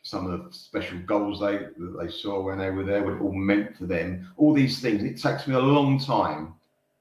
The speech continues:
to do a lot of this research, Jill, about the questions.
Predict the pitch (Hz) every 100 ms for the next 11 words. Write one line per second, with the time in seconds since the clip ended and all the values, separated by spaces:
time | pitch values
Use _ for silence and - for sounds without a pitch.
0 | _ _ - 104 127 113 107 - - -
1 | 90 - 87 87 85 82 - - 92 90
2 | 90 90 101 - 90 - 113 - - 107
3 | 104 104